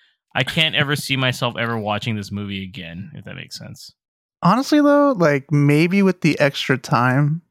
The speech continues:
Speaker 2: they would have the content that we would normally talk about. Like, for me, a lo-, a lot of the time jumps, they just happen in weird places.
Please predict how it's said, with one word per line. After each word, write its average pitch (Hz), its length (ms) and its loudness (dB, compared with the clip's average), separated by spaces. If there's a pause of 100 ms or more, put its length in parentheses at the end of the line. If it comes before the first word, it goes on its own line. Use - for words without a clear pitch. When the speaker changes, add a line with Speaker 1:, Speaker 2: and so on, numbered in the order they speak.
(480)
Speaker 2:
they 139 260 2
would 127 140 2
have 131 380 0
the 131 80 0
content 123 580 0
that 110 120 2
we 123 100 0
would 120 160 0
normally 117 300 0
talk 120 260 0
about. - 320 -6 (680)
Like, 156 120 2
for 160 180 0
me, 151 260 4
a 170 80 4
lo-, 131 140 2
a - 20 0
lot 143 180 2
of 156 60 0
the 131 80 2
time 147 360 2
jumps, 127 300 0
they 139 80 2
just 135 160 0
happen 131 320 2
in 127 120 2
weird 123 220 0
places. 190 520 0